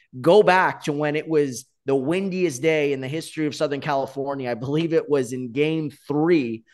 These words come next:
of the N L D S in twenty-one against San Francisco. With all that wind going on and Bellinger not starting in center, he was out there as a vacuum, chasing down those fly balls and everything like that. So I think Taylor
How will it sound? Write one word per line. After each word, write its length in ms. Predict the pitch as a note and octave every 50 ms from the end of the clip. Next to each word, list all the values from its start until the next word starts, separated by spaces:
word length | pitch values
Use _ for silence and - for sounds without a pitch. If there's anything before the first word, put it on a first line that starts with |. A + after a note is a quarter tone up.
| _ _ _ -
of 240 | G#2+ C#3 C#3+ A#2+
the 220 | A#2+ C#3 C3+ C#3 C#3+
N 160 | D3 D3+ D3+
L 120 | D3+ D3
D 220 | C#3 C3 C#3 C#3 C#3+
S 180 | C#3 C3+ -
in 100 | C#3 C3+ A#2+
twenty-one 540 | - C3+ C#3+ C#3+ C#3 B2+ B2+ C3+ C3+ B2+ B2
against 280 | A#2 B2+ B2+ B2 -
San 160 | - C3+ B2+
Francisco. 640 | A#2+ B2 A#2 - - B2+ A#2+ - - A#2 G#2+ G2+ - - - - _ _
With 200 | - C3 C3+ C3
all 160 | C#3 D3 E3+ F3+
that 200 | F#3+ F3+ D#3 D#3+
wind 220 | F3 E3+ E3+ D3+
going 220 | D#3 C#3+ C#3 C3+
on 340 | C3 A#2+ A#2+ A#2 A2+ A#2 A2+ -
and 160 | G#2+ A#2+ A#2+ A2
Bellinger 420 | C#3 D#3 D#3+ E3 D#3+ C3+ D#3 D#3+
not 220 | D3 D3 C#3+ C#3
starting 340 | - - D#3 D3 D3 C#3+ C3+
in 80 | C3+ B2
center, 460 | A#2+ - C#3+ C#3 C3+ C3 A#2+ A#2 - _ _ _ _ _ -
he 300 | - - D#3 F3 F#3 F#3
was 260 | D#3+ E3 D#3+ D#3 D#3+ -
out 300 | - D3 D3 D3+ D#3 D#3
there 300 | - D3 B2+ B2 A#2+ - -
as 220 | - C#3 C3+ B2 A#2+
a 80 | A#2
vacuum, 760 | G#2 G2+ F#2 A2 C#3 C3 C#3+ C#3 - - B2 A#2 G2 F#2 F2+ - _ _ _ - A2+ A2+ G#2+ - -
chasing 400 | - - E3+ E3 E3+ E3 F3 E3
down 260 | D#3 D#3 D3+ D3+ D3+ D3
those 180 | D3 C#3+ C3+
fly 280 | - - D3 C#3 C#3 C3+
balls 320 | B2+ C#3 C3+ C3+ C3 A#2+
and 100 | C3 B2+
everything 340 | B2+ B2 B2+ B2 C3 B2+ B2
like 200 | A#2+ A#2 A2 -
that. 240 | C3 A#2+ A2 - -
So 240 | - A#2+ A2 - -
I 200 | - D#3 F#3 G#3
think 260 | - - A3 G#3 E3+ C#3+
Taylor 540 | - F3+ F3+ F#3 F3+ F#3 F#3 F3 F3+ -